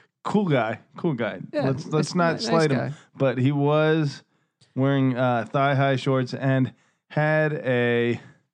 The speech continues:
Speaker 1: a thermos and a fucking
Speaker 2: Yeah, and he
Speaker 1: lunch.
Speaker 2: prepared lunches. <laughs>
Speaker 1: Yeah,
Speaker 2: That's
Speaker 1: like,
Speaker 2: my
Speaker 1: really.
Speaker 2: argument against this. I was pretty starving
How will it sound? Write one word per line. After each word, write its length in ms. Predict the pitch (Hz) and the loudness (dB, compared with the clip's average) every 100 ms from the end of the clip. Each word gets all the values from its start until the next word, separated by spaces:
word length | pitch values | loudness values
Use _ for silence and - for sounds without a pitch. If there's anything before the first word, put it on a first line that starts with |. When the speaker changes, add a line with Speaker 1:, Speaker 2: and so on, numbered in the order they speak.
| _ _ _ _ _ - | _ _ _ _ _ -8
Speaker 1:
a 180 | 113 | -8
thermos 540 | 92 143 156 180 170 - | -4 -2 0 2 0 -2
and 200 | 143 135 | -2 0
a 120 | 120 | 0
fucking 400 | 113 143 139 139 | 0 -2 -2 0
Speaker 2:
Yeah, 200 | 127 - | 2 0
and 100 | 131 | 0
he 60 | 139 - - | 2 2 2
Speaker 1:
lunch. 40 | |
Speaker 2:
prepared 400 | 202 170 220 214 | -2 0 0 2
lunches. 540 | 180 190 196 151 131 | 0 0 -2 -4 -4
<laughs> 260 | 165 - - | -4 -4 2
Speaker 1:
Yeah, 120 | 160 | 2
Speaker 2:
That's 160 | - 262 | 4 2
Speaker 1:
like, 140 | - | 2
Speaker 2:
my 160 | 240 247 | 2 4
Speaker 1:
really. 100 | 233 | 4
Speaker 2:
argument 360 | 233 220 226 208 | 2 0 0 0
against 240 | 208 220 | 0 -4
this. 100 | 190 | -4
I 120 | 165 | -2
was 100 | 226 | -2
pretty 220 | - 196 131 | -4 -6 -6
starving 520 | 139 147 165 190 | -2 0 0 -4